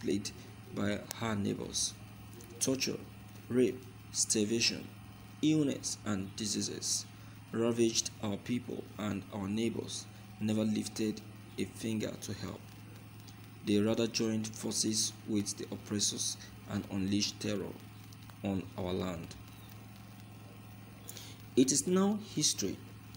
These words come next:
yet that history is being subdued so that present and future generation are not aware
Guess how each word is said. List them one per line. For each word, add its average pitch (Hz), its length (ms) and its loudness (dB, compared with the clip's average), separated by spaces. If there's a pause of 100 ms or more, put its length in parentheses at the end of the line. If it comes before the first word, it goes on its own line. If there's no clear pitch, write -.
(240)
yet 139 500 6 (1000)
that 156 280 4 (160)
history - 460 2 (400)
is 104 160 2
being 120 400 0 (520)
subdued - 840 0 (600)
so - 380 6
that 113 440 4 (640)
present 165 540 6 (160)
and 104 180 2
future 131 500 4
generation 117 720 4 (680)
are 101 100 4
not 107 300 2 (100)
aware 101 320 4